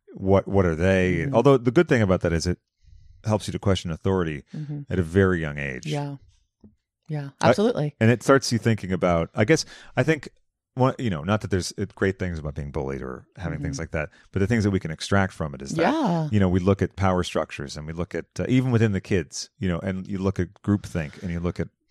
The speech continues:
Speaker 1: um, all the associated,
Speaker 2: Mm-hmm.
Speaker 1: uh, things that you see later in life.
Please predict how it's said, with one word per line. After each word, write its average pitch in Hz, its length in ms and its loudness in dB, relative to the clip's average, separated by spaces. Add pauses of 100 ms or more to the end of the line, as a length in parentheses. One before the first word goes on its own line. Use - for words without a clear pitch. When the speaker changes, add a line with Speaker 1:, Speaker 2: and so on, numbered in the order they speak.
(160)
Speaker 1:
um, 73 400 -6 (160)
all 131 180 6
the 117 100 2
associated, 82 640 -4 (100)
Speaker 2:
Mm-hmm. 151 320 -8 (220)
Speaker 1:
uh, 76 220 -4
things 101 300 2
that 95 100 -2
you 98 80 -4
see 98 160 -2
later 87 260 2
in 80 80 -4
life. 87 400 -4